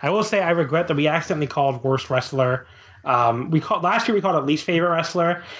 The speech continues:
and this year when you made the form, you called it worst wrestler. So I feel like everybody is voting for poor P-, Punch Tominaga,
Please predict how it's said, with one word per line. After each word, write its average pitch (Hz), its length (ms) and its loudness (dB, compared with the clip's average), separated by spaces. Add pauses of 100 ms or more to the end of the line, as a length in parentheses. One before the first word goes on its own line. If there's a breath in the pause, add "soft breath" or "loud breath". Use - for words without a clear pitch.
(140 loud breath)
and 135 160 2
this 160 200 -2
year 165 220 2
when 143 140 2
you 139 60 2
made 151 160 0
the 139 60 -2
form, 143 280 0
you 135 80 2
called 139 240 0
it 110 120 -2
worst 127 300 -2
wrestler. 190 560 -2 (460 loud breath)
So 143 640 0
I 143 100 0
feel 190 180 0
like 165 160 0
everybody 156 480 0
is 139 80 0
voting 139 320 0
for 143 120 0
poor 139 240 0
P-, - 240 -4
Punch 143 220 -2
Tominaga, 131 720 0